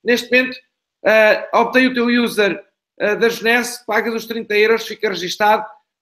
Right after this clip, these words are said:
a seguir registras-te gratuitamente no I M S usando também esse user, tu usaste no, no, na, para o registro da Genesse,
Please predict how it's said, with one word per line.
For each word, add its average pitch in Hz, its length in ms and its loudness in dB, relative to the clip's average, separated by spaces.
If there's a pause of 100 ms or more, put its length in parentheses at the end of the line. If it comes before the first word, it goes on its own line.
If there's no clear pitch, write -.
a 220 100 0
seguir 214 400 -2
registras-te 202 560 -4
gratuitamente 220 640 -2
no 208 80 -6
I 202 60 -2
M 202 200 0
S 202 320 -2
usando 196 420 -4
também 196 440 2
esse 196 280 -2
user, 226 320 2 (880)
tu 214 100 -2
usaste 190 760 2
no, 190 200 0
no, 165 560 -2 (320)
na, 170 180 -2
para 190 220 0
o 185 40 2
registro 196 340 -4
da 180 60 -4
Genesse, 196 420 0